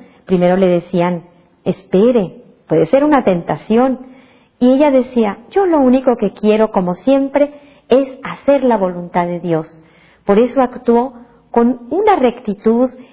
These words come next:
una transparencia, que fue lo que a su abadesa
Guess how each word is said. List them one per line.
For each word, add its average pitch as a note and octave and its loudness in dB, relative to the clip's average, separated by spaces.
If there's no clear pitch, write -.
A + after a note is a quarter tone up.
una D#4+ 2
transparencia, G3+ -2
que A#3 2
fue F4+ 0
lo C#4+ 0
que A#3+ -2
a G3+ -2
su G#3+ -4
abadesa G3 0